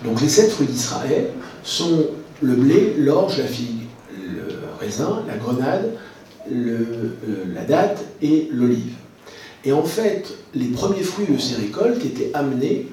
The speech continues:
à Jérusalem lors de ces trois fêtes de pèlerinage. À Pessah, c'est le printemps. La première céréale du printemps, c'était l'orge. Donc on montait avec les premières offrandes d'orge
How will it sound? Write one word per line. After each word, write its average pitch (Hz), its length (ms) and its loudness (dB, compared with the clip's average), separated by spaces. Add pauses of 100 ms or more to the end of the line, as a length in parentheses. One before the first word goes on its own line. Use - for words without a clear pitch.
(340)
à 180 120 0
Jérusalem 143 760 0 (120)
lors 180 260 2
de 156 60 0
ces - 140 -2
trois 131 180 -6
fêtes 180 200 -8
de 156 80 -4
pèlerinage. - 680 -10 (360)
À 143 80 2
Pessah, 185 520 4
c'est 160 120 0
le 165 60 2
printemps. 165 400 -4 (520)
La 123 80 0
première 175 340 0
céréale 160 400 4
du 131 80 0
printemps, 127 360 0
c'était 127 280 -2
l'orge. - 360 4 (800)
Donc 160 240 -2
on 143 60 2
montait 127 420 2
avec 151 320 2
les 143 60 -4
premières 135 540 -2
offrandes 139 420 0
d'orge 139 520 0